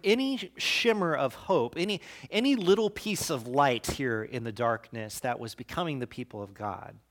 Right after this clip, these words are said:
He sent prophets to them repeatedly, uh, men and women who were co-, commissioned to go to the people and speak on behalf of God. But the people of God were ruled by evil kings who did not honor God.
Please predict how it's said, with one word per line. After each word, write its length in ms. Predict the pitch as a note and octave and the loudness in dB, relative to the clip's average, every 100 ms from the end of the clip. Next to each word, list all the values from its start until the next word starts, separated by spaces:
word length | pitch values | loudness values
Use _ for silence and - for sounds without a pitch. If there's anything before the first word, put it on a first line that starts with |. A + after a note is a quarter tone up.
| _ _ _ _ _ _ _ _ _ _ | _ _ _ _ _ _ _ _ _ _
He 120 | E3 | -4
sent 220 | - F3+ | 0 0
prophets 520 | - F#3 G3+ A3 F#3 - | 8 10 10 8 0 -2
to 100 | F3 | -2
them 180 | F3 B2+ | 0 -2
repeatedly, 680 | - G3+ G#3+ F#3 A3 G#3+ - - - | -2 0 0 2 2 2 -2 -12 -6
uh, 240 | D#3+ C3+ A#2+ | 2 4 4
men 280 | B2+ E3+ G3+ | 2 2 2
and 120 | E3 | 4
women 280 | G3 A3+ G#3+ | 4 4 2
who 100 | E3 | 0
were 140 | C#3 | -2
co-, 180 | - C#3+ B2 F3 _ | -2 -4 -4 -10 _
commissioned 540 | - C#3+ A3 - G#3 E3 | -6 0 0 0 -2 -2
to 80 | |
go 260 | A#2 D3 F3+ | 0 2 2
to 80 | E3+ | 2
the 120 | C#3+ | -2
people 420 | - G3+ G3 F3+ | -2 -2 0 0
and 100 | D3 | -2
speak 260 | - D#3 C#3+ | -4 -4 -4
on 120 | B2 | -4
behalf 340 | A#2 A#2 G#2+ | -2 -2 -2
of 160 | A2 G2 | -4 0
God. 380 | A#2+ C3 D3 C#3+ - - - | 4 6 6 2 -6 -20 -6
But 100 | C3+ | -4
the 80 | C3+ | 0
people 240 | F#3 F3 | 2 4
of 140 | E3 C3 | 4 8
God 340 | A3+ C#4 A#3 | 10 10 10
were 120 | G3+ | 6
ruled 300 | E3 F#3 F#3 | 8 10 10
by 200 | D3+ E3+ | 10 8
evil 400 | D#3 F3 G#3 A3 | 8 2 4 4
kings 400 | G#3+ D3 C3 B2+ | 4 -4 -4 -6
who 80 | B2 | -6
did 140 | A#2 | -6
not 180 | A#2 A#2+ | -2 -2
honor 320 | - G3+ A3+ D#3+ | 2 2 2 2
God. 520 | B2 G2+ F2+ F2 | 4 4 0 -10